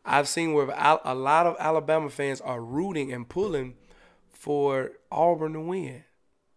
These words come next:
which is something I, I rarely see.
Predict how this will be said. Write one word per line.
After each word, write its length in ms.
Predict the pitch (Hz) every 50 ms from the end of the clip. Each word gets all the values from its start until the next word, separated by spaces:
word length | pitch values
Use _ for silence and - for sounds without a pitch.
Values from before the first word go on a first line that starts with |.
| _ _ _ _ _ _ _ _ _ _ _ _ _ _ _ - - -
which 260 | 190 139 147 135 -
is 140 | 135 127 120
something 400 | - - 151 160 151 - 139 131
I, 220 | 135 143 151 139
I 240 | - - - 147 139
rarely 520 | 127 120 127 135 147 151 147 139 131 127
see. 460 | 117 - - - 190 185 160 139 139